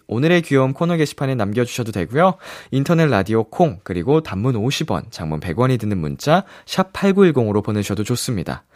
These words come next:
오늘 사연 보내주신 칠구이사님께 아이스크림 케이크 보내드릴게요. 키스터 라디오에서 준비한 선물입니다. 하남 동네 복국에서 밀키트 복요리 삼 종 세트를 드립니다. 노래 한 곡 듣고 올게요. 우주의 해가 될까.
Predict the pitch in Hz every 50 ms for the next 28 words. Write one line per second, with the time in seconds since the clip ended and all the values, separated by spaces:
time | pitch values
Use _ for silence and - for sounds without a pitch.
0 | - - - - - - - - 139 160 185 196 202 196 214 208 208 190 185 170
1 | 165 151 151 143 - 151 151 160 - - 202 196 196 196 156 113 - 131 113 104
2 | 90 80 - - 69 65 90 143 208 - - 104 104 120 147 - - - - 165
3 | 160 156 - 151 143 - - 127 123 120 104 90 80 - - 69 62 - - _
4 | _ _ _ _ _ - - 202 196 - - 214 208 196 180 185 180 165 160 -
5 | - 123 107 107 123 139 170 175 - 190 196 202 180 135 98 85 80 67 - -
6 | - _ _ _ _ - - 175 196 196 190 160 127 110 104 113 110 - 101 -
7 | - 113 98 85 82 - 151 156 151 - - 98 117 131 139 - - 151 151 -
8 | 139 131 - 98 87 82 82 80 95 123 143 151 - 160 156 156 165 160 - 98
9 | - - - 95 98 95 - 104 113 104 87 - - - - _ _ _ - -
10 | - - - - _ - 135 143 170 190 185 180 170 160 - - - - 113 101
11 | 92 - - 78 76 85 127 190 196 _ _ _ - 107 107 104 - - 92 113
12 | 156 185 - _ _ - - 151 - 165 - - 80 - - - - - -